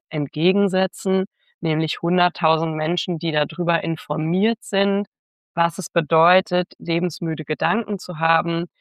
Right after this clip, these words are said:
dass ich das ansprechen darf, dass ich, wenn ich merke, jemand erwähnt so Sachen wie, „Ah, es wäre besser, ich bin nicht mehr da“, oder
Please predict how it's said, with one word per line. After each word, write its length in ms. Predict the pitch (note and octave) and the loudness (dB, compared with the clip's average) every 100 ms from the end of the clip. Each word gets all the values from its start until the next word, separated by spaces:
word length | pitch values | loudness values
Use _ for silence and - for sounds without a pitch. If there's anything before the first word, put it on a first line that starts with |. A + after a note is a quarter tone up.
| _ _ | _ _
dass 200 | - E3+ | -6 -4
ich 160 | - F#3 | -6 -4
das 160 | F3 - | -4 -4
ansprechen 800 | - F#3 G#3+ - - F3 - E3+ | -2 2 2 0 -4 -4 -2 -4
darf, 360 | D#3 D3 C#3+ - | -4 -4 -4 -6
dass 220 | D#3 D#3 - | -8 -8 -6
ich, 220 | F3+ - | -8 -6
wenn 160 | D#3+ | -2
ich 140 | F3+ F3+ | -2 -2
merke, 360 | E3+ E3+ G3+ F3 | 0 0 0 -2
jemand 400 | D#3+ D#3+ D#3+ - _ _ _ _ | -2 0 0 -2 _ _ _ _
erwähnt 440 | E3 D#3+ D#3 G3 F#3+ | -4 0 2 2 2
so 460 | - - F3 E3+ D#3+ | -4 -4 -2 0 0
Sachen 340 | F3 F3 D#3+ | 0 0 -2
wie, 120 | D#3+ | 0
„Ah, 100 | E3 | 0
es 120 | E3 | 0
wäre 140 | E3 D3+ | -2 -2
besser, 280 | F3 - - | -4 -4 -8
ich 160 | - | -6
bin 140 | E3+ E3+ | -2 -2
nicht 160 | F3 | -2
mehr 160 | E3 D3+ | -2 -2
da“, 440 | - D3+ E3 D#3+ | 0 2 4 4
oder 240 | D#3 D3+ | 2 -2